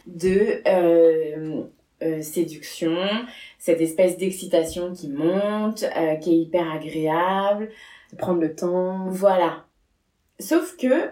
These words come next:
Speaker 1: je me rendais compte, et je, du coup, je me trouvais encore une fois pas normale, que j'avais quand même un, une sorte de préférence pour ce qu'on appelait à l'ancienne les préliminaires.
Speaker 2: Mm.
Speaker 1: Et, bah, on va pas se mentir, plus, enfin, en tout cas,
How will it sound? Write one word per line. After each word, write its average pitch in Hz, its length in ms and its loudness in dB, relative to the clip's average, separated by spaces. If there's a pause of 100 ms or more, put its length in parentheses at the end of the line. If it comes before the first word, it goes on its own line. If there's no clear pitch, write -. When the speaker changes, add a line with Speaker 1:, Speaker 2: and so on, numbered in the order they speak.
Speaker 1:
je 196 180 -6
me 196 60 4
rendais 190 340 0
compte, 370 520 -4 (220)
et 156 80 -6
je, 156 120 -8
du 151 180 -10
coup, 226 100 -12
je 170 100 -6
me 135 80 -2
trouvais 151 260 -8
encore 151 200 -10
une 143 100 -14
fois 143 160 -8
pas 127 120 -6
normale, 165 380 -4 (720)
que 185 120 -2
j'avais 160 320 2
quand 165 120 -2
même 208 200 0
un, 277 240 -2
une - 40 -12 (420)
sorte 175 340 -4
de 151 60 2
préférence 185 800 -4 (100)
pour 151 240 -6
ce 143 100 -14
qu'on 143 180 -8
appelait 147 600 0
à 151 120 0
l'ancienne 127 420 -4
les - 100 -4
préliminaires. 156 680 -6 (340)
Speaker 2:
Mm. 180 120 2 (920)
Speaker 1:
Et, 262 400 2 (840)
bah, 160 300 -4 (240)
on 170 120 0
va 156 100 2
pas 156 100 0
se 156 80 -6
mentir, 196 340 -2
plus, 190 440 -6
enfin, 165 120 -6
en 143 60 -4
tout - 100 -16
cas, - 260 -2